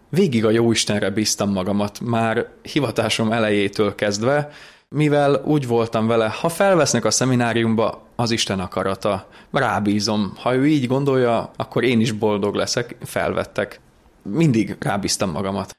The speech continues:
Azt szoktam mondani, hogy majd Jézus megoldja. Nem mindig egyszerű ez, néha saját erőfeszítéseket is hozzá kell adni, de hogyha tényleg Jézusra hagyatkozunk, szerintem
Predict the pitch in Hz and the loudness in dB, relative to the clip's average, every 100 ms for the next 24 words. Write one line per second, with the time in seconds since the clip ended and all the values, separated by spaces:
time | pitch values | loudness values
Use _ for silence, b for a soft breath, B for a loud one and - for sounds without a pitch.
0 | _ 143 - 127 113 113 117 110 110 127 | _ -2 0 0 0 0 0 0 0 2
1 | 151 135 123 120 117 - 95 95 90 95 | 0 2 0 2 0 0 0 0 0 0
2 | 104 104 - - - 143 202 180 120 110 | 0 0 -4 -10 -4 -2 2 2 2 2
3 | 113 113 B B 117 113 - 104 101 123 | 0 -4 B B -6 -4 -2 0 0 2
4 | 180 180 - b b 120 123 110 107 85 | 0 -4 -10 b b -2 0 2 0 0
5 | - 123 107 113 113 110 - - 104 107 | 0 0 0 2 2 0 0 -2 -2 -2
6 | 117 107 98 98 - - 117 104 107 90 | -2 -2 -2 -2 -4 -6 -2 0 0 -2
7 | - 101 127 165 160 156 B B - 113 | -2 -2 0 2 0 0 B B -4 0
8 | 113 110 110 113 110 120 160 143 113 117 | 0 0 0 -2 -2 0 2 2 2 2
9 | 113 - 101 110 117 117 104 107 104 135 | 0 -2 -2 0 0 0 0 2 0 0
10 | 123 110 110 107 | 0 0 0 -2